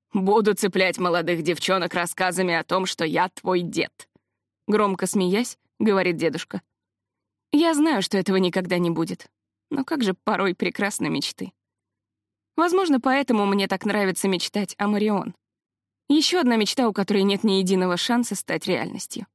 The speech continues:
Дедушка чувствует перемену моего настроения. Он медленно подходит ко мне и ободряюще кладет руку на плечо. Я смотрю в его глаза и не могу понять, когда же он так состарился.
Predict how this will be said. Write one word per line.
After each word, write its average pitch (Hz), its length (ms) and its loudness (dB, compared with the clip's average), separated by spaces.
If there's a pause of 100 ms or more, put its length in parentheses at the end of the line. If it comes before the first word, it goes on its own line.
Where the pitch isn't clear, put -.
(680)
Дедушка 262 520 2
чувствует 196 460 0
перемену 185 360 2
моего 180 240 0
настроения. 180 720 -2 (640)
Он 214 200 2
медленно 196 380 2
подходит 233 460 -2
ко 220 120 0
мне 214 240 0 (580)
и 247 60 2
ободряюще 247 640 2
кладет 202 360 0
руку 185 220 -2
на 175 100 -2
плечо. - 420 -8 (880)
Я 214 200 2
смотрю 220 400 0
в 208 40 0
его 196 260 2
глаза 196 320 2
и 214 80 2
не 196 120 2
могу 208 220 0
понять, 247 360 0
когда 226 300 -2
же 247 100 0
он 233 140 2
так 240 180 -4
состарился. 226 760 -4